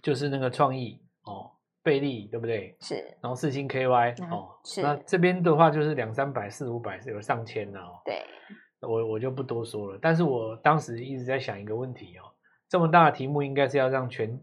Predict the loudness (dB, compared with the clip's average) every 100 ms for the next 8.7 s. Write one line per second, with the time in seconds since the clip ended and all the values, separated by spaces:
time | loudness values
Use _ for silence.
0 | -8 -4 -4 -2 -2 -2 -2 -2 -2 -2
1 | -6 -4 -2 0 -2 -2 -6 -6 -12 -10
2 | -6 -6 -6 -8 -4 -2 -2 -2 -4 -6
3 | -6 -8 -10 0 4 4 4 4 4 6
4 | 6 6 2 0 -6 -6 -6 -6 -4 -2
5 | -2 -2 -4 -2 -4 -6 -6 -8 -8 -12
6 | -14 -10 -4 -2 -2 -6 -8 -8 -8 -6
7 | -6 -6 -2 2 2 2 -2 0 4 4
8 | 4 2 2 2 0 0